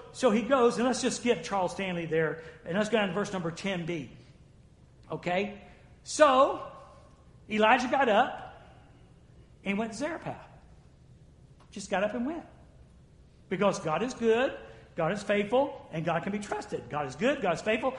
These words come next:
and God can be trusted. And watch what happens in the second part of verse number ten. So when he arrived at the gate, when he shows up at the gate, okay, there was the woman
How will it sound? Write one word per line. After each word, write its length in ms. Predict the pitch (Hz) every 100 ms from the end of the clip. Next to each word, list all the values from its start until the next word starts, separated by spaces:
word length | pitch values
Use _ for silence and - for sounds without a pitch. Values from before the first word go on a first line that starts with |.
| -
and 120 | 208
God 180 | 196 220
can 80 | 220
be 80 | 226
trusted. 380 | 233 285 214 190 -
And 220 | - 220 -
watch 200 | 269 320
what 140 | 320 262
happens 420 | 233 277 247 233 -
in 100 | -
the 80 | 220
second 360 | 180 - 285 254
part 180 | 240 233
of 80 |
verse 220 | 190 233 -
number 180 | 220
ten. 420 | 190 - 277 240 165 -
So 220 | - 233 - -
when 400 | 190 240 359 403
he 180 | 294 339
arrived 460 | 294 294 294 294
at 140 | 277 254
the 80 | 220
gate, 320 | 220 190 - - - - - - - -
when 100 | 220
he 120 | 226
shows 520 | - - 302 339 320
up 220 | 311 294 -
at 240 | 262 254
the 100 | 247
gate, 680 | 214 160 233 226 175 226 -
okay, 500 | 180 175 202 220 240 - - - -
there 260 | 202 285
was 480 | 285 254 247 247 240 - - 160
the 140 | 220
woman 840 | 202 220 311 320 240 196 190 202